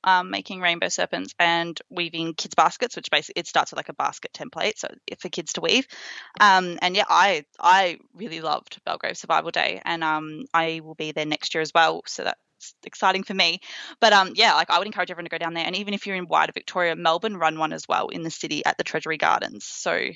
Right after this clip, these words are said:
if Belgrave's not necessarily local, like, there is one that's run in the city, and it's, it's very much the same vibe as the one in Belgrave. It's just, it's a bit bigger and there's a few more market stalls and stuff like that. But, um, yeah, it's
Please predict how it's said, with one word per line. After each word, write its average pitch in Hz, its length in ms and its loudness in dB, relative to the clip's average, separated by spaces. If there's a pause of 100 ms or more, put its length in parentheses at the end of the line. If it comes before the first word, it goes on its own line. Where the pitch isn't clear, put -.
(640)
if - 160 -20
Belgrave's 160 440 2
not 170 120 -4
necessarily 170 680 0
local, 185 380 0
like, 185 200 2
there 165 100 -4
is - 180 -8
one 165 180 -4
that's - 180 -12
run 170 120 -2
in 165 60 -6
the 165 80 -6
city, 185 280 -2
and 160 160 2
it's, - 300 -2
it's 202 160 2
very 185 200 6
much 180 200 2
the 185 60 -14
same 175 280 0
vibe 156 360 4 (920)
as 175 340 2
the 185 60 -8
one 170 140 -4
in 170 80 -6
Belgrave. 160 380 0
It's - 120 -10
just, - 240 -8
it's - 160 -8
a 147 40 -14
bit - 180 -6
bigger 160 180 0
and 156 160 2
there's 151 160 -2
a 156 40 -8
few 165 160 -6
more 156 120 2
market 147 340 0
stalls 156 380 0
and 165 100 -6
stuff - 280 -2
like - 100 2
that. - 220 2
But, 180 100 4
um, 165 340 4
yeah, 190 240 2
it's - 480 -8